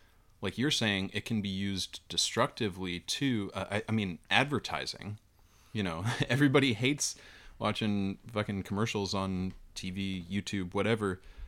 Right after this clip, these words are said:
Um, they're using that, this concept of you're stepping into this other world, this screen is a portal,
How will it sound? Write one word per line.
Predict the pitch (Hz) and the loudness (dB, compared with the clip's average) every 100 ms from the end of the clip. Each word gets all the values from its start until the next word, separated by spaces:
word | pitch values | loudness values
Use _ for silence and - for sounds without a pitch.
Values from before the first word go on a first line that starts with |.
| - - - | -14 -10 0
Um, | 101 95 - | 2 2 2
they're | 107 120 127 | 4 6 6
using | 113 98 107 127 123 107 | 2 2 4 4 4 4
that, | 98 98 - _ - | 4 2 -2 _ -4
this | 101 - | 0 0
concept | - 110 123 131 - 78 - - - | 0 2 2 2 0 -2 -4 -8 0
of | 95 90 87 - | 0 0 -4 -8
you're | 90 95 92 90 - - - - | -6 -4 -2 -4 -6 -18 -18 -6
stepping | - - 98 110 98 | -4 -2 -2 -2 0
into | 101 101 | 0 -2
this | 95 90 | -2 -2
other | 95 90 | -2 -2
world, | 85 85 110 101 90 - _ - - | -2 2 2 2 0 -6 _ -12 -8
this | 95 95 | -4 -2
screen | - - 98 104 | -2 -2 0 0
is | 92 | 0
a | 78 | -4
portal, | - - 123 98 92 | -6 0 2 2 0